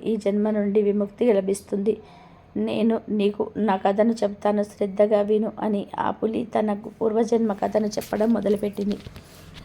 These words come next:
ఒకప్పుడు దక్షిణ దిశగా తీరంలో పవిత్రమైన నది ఉండేది. అక్కడ ఒక బ్రాహ్మణుడు నివసిస్తూ ఉండేవాడు. ఎన్నో పుణ్యాలు చేసుకునే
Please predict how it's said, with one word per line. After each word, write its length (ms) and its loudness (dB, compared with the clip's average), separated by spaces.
ఒకప్పుడు 560 6
దక్షిణ 540 4
దిశగా 380 2
తీరంలో 500 2
పవిత్రమైన 640 2
నది 240 2
ఉండేది. 380 0
అక్కడ 280 0
ఒక 280 -2
బ్రాహ్మణుడు 600 0
నివసిస్తూ 500 -2
ఉండేవాడు. 460 0
ఎన్నో 420 2
పుణ్యాలు 640 2
చేసుకునే 460 -2